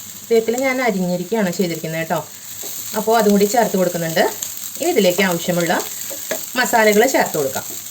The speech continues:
ഒരു കാൽ ടീസ്പൂൺ മഞ്ഞൾപ്പൊടി ചേർക്കുന്നുണ്ട്, അതുപോലെ തന്നെ ഒരു കാൽ ടീസ്പൂണോളം മല്ലിപ്പൊടി ചേർക്കുന്നുണ്ട്. വളരെ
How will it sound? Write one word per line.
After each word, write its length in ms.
ഒരു 140
കാൽ 180
ടീസ്പൂൺ 360
മഞ്ഞൾപ്പൊടി 500
ചേർക്കുന്നുണ്ട്, 460
അതുപോലെ 360
തന്നെ 240
ഒരു 160
കാൽ 280
ടീസ്പൂണോളം 680
മല്ലിപ്പൊടി 520
ചേർക്കുന്നുണ്ട്. 440
വളരെ 180